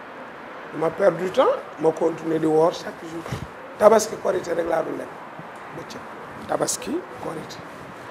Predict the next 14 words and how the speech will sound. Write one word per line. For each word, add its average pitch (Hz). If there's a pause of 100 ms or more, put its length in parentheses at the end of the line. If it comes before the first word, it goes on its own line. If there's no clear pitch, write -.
(260)
Lu 180
dul 220
Tabaski, 190 (180)
Korité, 180 (640)
dama 147
koy 143
woo. 131 (1400)
Parce -
que -
booba 151
sonn 147
naa, 160 (140)
xiif 156 (140)
bi, 160